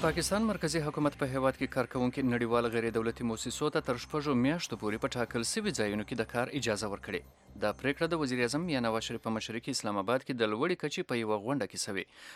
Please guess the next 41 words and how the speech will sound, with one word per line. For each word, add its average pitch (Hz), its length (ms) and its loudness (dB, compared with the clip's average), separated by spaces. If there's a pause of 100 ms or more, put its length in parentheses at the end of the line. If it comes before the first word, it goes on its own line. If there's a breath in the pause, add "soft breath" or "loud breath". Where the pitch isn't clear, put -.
(120 loud breath)
د - 60 2
وزیر 165 320 4
اعظم 160 260 2
ویاند 151 380 2
ویلي 139 460 0
ټولې 165 400 -2
نړیوالې 110 440 0
غیر 107 180 0
دولتي 104 420 -4
ادارې 104 260 0
به 131 100 -2
د 117 120 2
شپږو 135 360 -6
میاشتو 120 320 -2
په 104 120 -2
دغه 131 200 4
موده 160 220 0
کې 165 180 0 (360 loud breath)
د 110 100 2
بیا 120 340 6
رجسټریشن 107 720 -2
پروسه 101 380 -4
ترسره 180 340 0
کوي 196 240 -2
او 185 100 2
دا 120 160 2
چې 117 120 -4 (100)
حکومت 107 320 -2
غواړي 120 360 2 (320 loud breath)
د 127 180 2
دوی 180 120 2
کار 156 360 4 (100)
او 113 160 6
لاسته 107 340 2
راوړنې 117 500 4
وڅاري. 110 440 0 (340)
او 104 100 2
یو 101 180 0
نوی 127 260 2
قانون 117 340 0
به 113 100 2